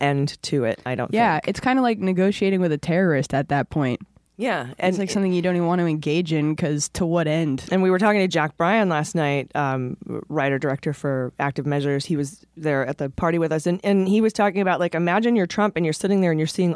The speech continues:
Speaker 1: all this money go to all these countries, and your first thought, being Trump,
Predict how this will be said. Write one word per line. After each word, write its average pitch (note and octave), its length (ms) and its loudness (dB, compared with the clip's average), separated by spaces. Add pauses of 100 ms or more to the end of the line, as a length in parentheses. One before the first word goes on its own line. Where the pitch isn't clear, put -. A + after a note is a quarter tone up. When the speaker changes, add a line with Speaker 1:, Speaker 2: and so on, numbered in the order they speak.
Speaker 1:
all E3 180 4
this F3+ 220 0
money E3 300 2
go D#3 140 0
to C#3+ 100 0
all C#3+ 160 0
these C#3+ 180 -2
countries, D#3+ 580 0 (520)
and F3+ 160 4
your F3 120 4
first F#3+ 380 0
thought, G3 360 2 (120)
being D#3+ 260 0
Trump, D#3+ 340 0